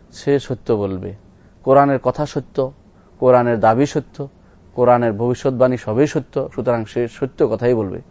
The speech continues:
কোরআন নিয়ে কথা বললে সত্য কথা বলবে, আর দুনিয়ার অন্য কথা বললে সত্য মিথ্যা সেটা সে-, সেখানে মিশ্রি-, মিশ্রণ থাকতে পারে, কিন্তু কোরআনের প্রত্যেকটি কথা হক। আল্লাহ, কোরআনে কারিমে আল্লাহ প্রথমেই সেটা ঘোষণা করেছেন, "লা রাইবা ফি", তাতে কোনো সন্দেহ নেই।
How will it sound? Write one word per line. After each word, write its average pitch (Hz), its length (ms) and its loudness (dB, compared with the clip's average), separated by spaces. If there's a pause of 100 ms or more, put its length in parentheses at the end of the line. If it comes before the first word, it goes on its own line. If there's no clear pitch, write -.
(400)
কোরআন 170 240 2
নিয়ে 156 180 -2
কথা 143 200 -4
বললে 160 140 -2
সত্য 127 300 -4
কথা 110 200 -4
বলবে, 107 220 -2
আর 113 60 -2
দুনিয়ার 135 380 0
অন্য 120 300 -4
কথা 139 260 -4
বললে 135 320 -2 (340)
সত্য - 320 -4
মিথ্যা 120 320 -4
সেটা 113 200 -4
সে-, 113 500 -12
সেখানে 110 400 -6 (100)
মিশ্রি-, 113 400 -6
মিশ্রণ 120 380 -6
থাকতে 110 280 -10
পারে, 104 180 -8 (380)
কিন্তু 127 140 -4
কোরআনের 135 420 2
প্রত্যেকটি - 600 -8
কথা 123 420 0
হক। 143 180 2 (720)
আল্লাহ, 120 220 -4
কোরআনে 131 280 2
কারিমে 139 260 -2
আল্লাহ 135 200 0
প্রথমেই 160 360 -2
সেটা 127 180 -4
ঘোষণা 113 300 -6
করেছেন, 104 360 -8 (360)
"লা 131 240 6
রাইবা 120 300 2
ফি", 120 340 -6
তাতে 113 200 -10
কোনো - 240 -10 (220)
সন্দেহ 131 420 0
নেই। 151 200 -2